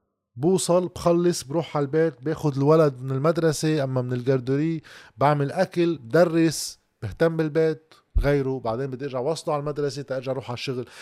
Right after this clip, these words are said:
فالدوام بينظم حياة الامرأة بصورة بخليها تختار وظائف على وظائف أخرى، من دون ما نلغي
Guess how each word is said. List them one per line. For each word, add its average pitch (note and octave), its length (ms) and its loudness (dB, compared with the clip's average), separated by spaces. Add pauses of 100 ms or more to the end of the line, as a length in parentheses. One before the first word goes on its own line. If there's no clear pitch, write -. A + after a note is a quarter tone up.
(120)
فالدوام D#3 640 4
بينظم D#3 460 4
حياة D3 440 2
الامرأة D#3 600 0 (280)
بصورة D3+ 420 2
بخليها C3+ 540 0
تختار C3+ 460 0
وظائف D3 580 2 (200)
على D#3 220 4
وظائف B2+ 440 2
أخرى، A#2+ 300 -2 (200)
من E3 180 -4
دون A#3+ 160 -2
ما G3 140 0
نلغي C#3+ 420 -2